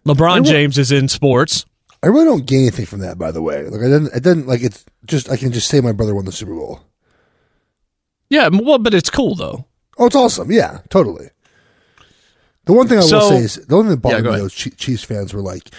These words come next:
Speaker 2: you know, "You made this possible. I d-, this, I did nothing for this."
Speaker 1: <laughs>
Speaker 2: Like, "Well, you set the way. You played in twenty thirteen." I go, "Yeah, that really had no bearing whatsoever. You got Mitch to come here and say, 'No, no, no, they paid him the most money. That's why he went to Kansas City.'" <laughs>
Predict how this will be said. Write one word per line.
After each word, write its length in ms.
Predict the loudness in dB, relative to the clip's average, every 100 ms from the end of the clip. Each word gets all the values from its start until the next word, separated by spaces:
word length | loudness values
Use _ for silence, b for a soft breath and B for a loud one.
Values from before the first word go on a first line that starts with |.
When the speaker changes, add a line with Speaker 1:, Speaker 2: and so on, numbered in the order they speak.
| B B B _
Speaker 2:
you 100 | -10
know, 60 | -8
"You 220 | -6 -4
made 200 | -2 -2
this 140 | -4
possible. 600 | -8 -8 -8 -8 -10 -10
I 120 | -10 -12
d-, 180 | -14
this, 220 | -14 -12 -12
I 320 | -12 -10 -10
did 220 | -10 -10
nothing 320 | -12 -12 -16
for 120 | -18
this." 380 | -20 -16 -14 -14 _ _ _ _ _ _ -2
Speaker 1:
<laughs> 1080 | 2 2 2 2 0 0 0 -2 -2 -6 -2
Speaker 2:
Like, 240 | -4 -4 0
"Well, 180 | 2 4
you 120 | 4
set 200 | 2 2
the 80 | 2
way. 120 | 2
You 160 | 2 2
played 220 | 4 2
in 60 | 4
twenty 220 | 0 0
thirteen." 340 | -2 -2 -4
I 40 | -2
go, 80 |
"Yeah, 180 | -4 -4
that 160 | -6 -10 _
really 220 | -2 -2
had 100 | 0
no 180 | -4 -4
bearing 260 | -4 -8 -8
whatsoever. 540 | -10 -8 -8 -8 -14 B B B
You 100 | -2
got 180 | 0 0
Mitch 180 | -2 -4
to 80 | -4
come 140 | -2
here 100 | -2
and 60 | -4
say, 100 | -8
'No, 320 | -6 -4 -4
no, 80 | -2
no, 60 |
they 120 | -4
paid 160 | -4 -4
him 80 | -4
the 80 | -4
most 200 | -6 -6
money. 220 | -8 -10
That's 180 | -12 -8
why 100 | -6
he 20 |
went 120 | -8
to 60 | -10
Kansas 240 | -16 -14
City.'" 260 | -16 -12
<laughs> 40 | -12